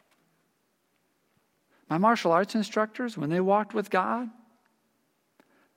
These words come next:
they did share a meaningful witness. They did have a positive influence on my life,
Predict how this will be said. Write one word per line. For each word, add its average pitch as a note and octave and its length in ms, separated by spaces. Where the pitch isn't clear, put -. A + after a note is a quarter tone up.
they F#3 160
did G3 240
share A3+ 280
a F#3+ 60
meaningful F3 540
witness. F3+ 320
They E3 140
did A3 180
have G#3+ 140
a F#3+ 60
positive F#3+ 680
influence F#3 580
on F3+ 120
my E3+ 160
life, F3 380